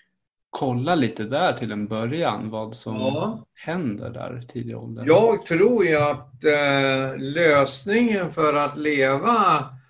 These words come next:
Speaker 2: eh, eh, inom citationstecken då, verkligen lyckligare liv, eller, ja, som jag säger, mera meningsfullt liv. Mm.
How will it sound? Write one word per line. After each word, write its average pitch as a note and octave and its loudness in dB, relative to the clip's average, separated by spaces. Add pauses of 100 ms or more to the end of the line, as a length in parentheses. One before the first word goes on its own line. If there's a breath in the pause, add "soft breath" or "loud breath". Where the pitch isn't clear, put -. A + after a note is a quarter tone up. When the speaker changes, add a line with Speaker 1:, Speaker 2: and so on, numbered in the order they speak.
(480 soft breath)
Speaker 2:
eh, C#3 2
eh, C3+ -6 (1120 loud breath)
inom D3+ 0
citationstecken D3+ 0
då, C3+ 2
verkligen C3+ 0
lyckligare D3 0
liv, D#3 0
eller, C#3+ -2
ja, D3 4
som D3+ -2
jag D#3+ 2
säger, D3 2
mera D3 0
meningsfullt D3 -2
liv. A#2+ -12 (560)
Mm. C3 -2